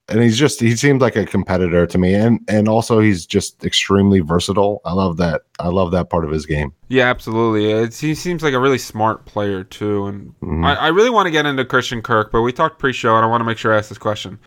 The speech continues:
Speaker 2: It's so hard when you compare receivers and you ask people rankings. Like, I've seen the debate on Twitter, who's better, Christian Kirk, Kirk or Auden Tate?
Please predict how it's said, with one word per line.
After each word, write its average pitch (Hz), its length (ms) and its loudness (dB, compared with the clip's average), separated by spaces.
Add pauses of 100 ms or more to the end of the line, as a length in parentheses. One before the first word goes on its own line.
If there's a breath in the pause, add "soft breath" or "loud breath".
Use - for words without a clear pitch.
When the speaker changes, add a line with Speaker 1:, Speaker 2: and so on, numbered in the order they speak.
(100)
Speaker 2:
It's 139 200 -2
so 247 220 4
hard 170 380 4
when 131 100 -4
you 127 80 -6
compare 123 340 -2
receivers 117 380 -2
and 107 100 -6
you 110 120 0
ask 110 180 0
people 110 360 -2
rankings. 107 540 -4
Like, 113 140 -2
I've 127 160 0
seen 180 240 -4
the 147 80 -2
debate 123 320 -2
on 117 140 -2
Twitter, 110 320 -2
who's 123 160 -2
better, 113 240 0
Christian 120 320 -6
Kirk, 113 360 -4 (140)
Kirk 113 380 -2
or 104 320 2
Auden 107 320 0
Tate? - 320 -16